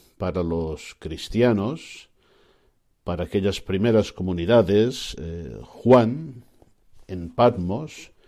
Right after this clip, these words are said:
el discípulo, el apóstol custodio de la Santísima Virgen, escribe para remontar la moral de sus hermanos y de sus hermanas en Cristo,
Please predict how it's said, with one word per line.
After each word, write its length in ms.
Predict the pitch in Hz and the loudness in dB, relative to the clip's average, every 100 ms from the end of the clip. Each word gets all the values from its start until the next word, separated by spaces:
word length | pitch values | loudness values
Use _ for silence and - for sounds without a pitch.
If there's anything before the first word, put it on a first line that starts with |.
| _ _ _ _ - | _ _ _ _ -8
el 220 | 87 78 | -8 -6
discípulo, 1000 | 82 - - 113 113 92 95 90 85 - - | -8 -6 -2 0 0 0 2 0 -2 -8 -10
el 140 | 87 | -6
apóstol 640 | 90 135 147 - 101 87 - | -2 2 2 0 -6 -6 -8
custodio 840 | - - 123 123 90 92 95 90 - | -12 -2 4 4 2 -2 -4 -8 -14
de 220 | 64 85 | -14 -10
la 120 | 85 | -10
Santísima 680 | - 87 82 120 113 98 90 | -8 -10 -6 -4 -4 -4 -2
Virgen, 760 | 92 101 - - 90 98 110 - - - _ _ _ _ _ - | -2 -2 -4 -8 -6 -6 -8 -14 -20 -20 _ _ _ _ _ -2
escribe 580 | 143 - 196 196 175 175 | -2 2 2 4 2 -2
para 840 | - 127 123 117 113 107 73 50 - _ _ _ _ _ - - | 2 4 6 6 4 2 -4 -10 -18 _ _ _ _ _ -14 -2
remontar 800 | 127 135 143 127 208 190 85 | 4 6 6 4 2 2 0
la 120 | 95 104 | 0 2
moral 480 | 101 110 123 95 | 4 6 6 4
de 280 | 85 87 80 | 2 -2 -4
sus 260 | - 98 - | -8 -6 -4
hermanos 840 | 87 95 151 113 67 69 - - _ _ _ _ _ _ - | -4 -2 -2 -2 -6 -12 -18 -20 _ _ _ _ _ _ -6
y 80 | |
de 100 | 98 | -4
sus 240 | 92 87 95 | -4 -6 -6
hermanas 500 | 90 95 113 104 87 | -4 -2 -2 -2 -4
en 140 | 87 | -8
Cristo, 640 | - 202 - - - 67 | -2 -4 -4 -10 -14 -16